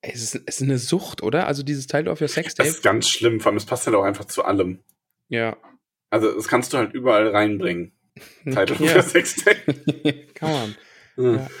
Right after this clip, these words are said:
Speaker 1: Nee, lass uns damit mal jetzt nicht anfangen, Title of my sex tape. Ähm, weil dann, das ist so ein Teufelskreis, weil plötzlich ist alles sehr sexuell.
Speaker 2: Ja, das stimmt.
Speaker 1: Okay, ich, ich, Fragen aus dem Internet, okay?
Speaker 2: Ja.
Speaker 1: Bist bereit?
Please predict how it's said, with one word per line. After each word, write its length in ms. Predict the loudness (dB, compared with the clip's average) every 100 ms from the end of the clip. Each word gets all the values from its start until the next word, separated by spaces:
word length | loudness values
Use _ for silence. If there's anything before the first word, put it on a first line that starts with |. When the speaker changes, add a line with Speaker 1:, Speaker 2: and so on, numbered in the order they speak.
| -10
Speaker 1:
Nee, 120 | -2 0
lass 160 | 2
uns 100 | 0
damit 300 | -2 0 0
mal 140 | -2 -2
jetzt 200 | -2 0
nicht 180 | 0 0
anfangen, 420 | -2 -6 -8 -8
Title 260 | -6 -4 -4
of 120 | -6
my 300 | -6 -4 -4
sex 260 | -4 -10 -8
tape. 180 | -10 -10 -20 -20 -8
Ähm, 520 | -2 -2 -2 -4 -8 -12 _
weil 380 | -4 -2 2 0
dann, 300 | 0 -2 -4 -4
das 140 | -2
ist 140 | -2
so 60 | -2
ein 100 | -2
Teufelskreis, 960 | 0 -2 -2 -8 -8 -10 -8 -8 -8
weil 300 | -2 -2 -2 _
plötzlich 300 | -2 -2 0
ist 120 | -2 0
alles 300 | -2 -2 -4
sehr 140 | -6
sexuell. 580 | -4 -4 -4 -6 -6 -10 -2
Speaker 2:
Ja, 160 | 2 4
das 120 | 2
stimmt. 320 | -4 -6 -6 -12 _ _ _ _ -6
Speaker 1:
Okay, 380 | -4 -4 -6 -12 -20 _
ich, 200 | -14 -8
ich, 240 | -10 -10 _ _ _ _ _
Fragen 340 | -4 0 0
aus 100 | -2
dem 120 | -2 -4
Internet, 380 | -4 -6 -8 -10
okay? 260 | -8 -8 -10 _ _ _ -2
Speaker 2:
Ja. 200 | -2 -2 _ _ _ _ _
Speaker 1:
Bist 180 | -14 -8
bereit? 320 | -6 -8 -12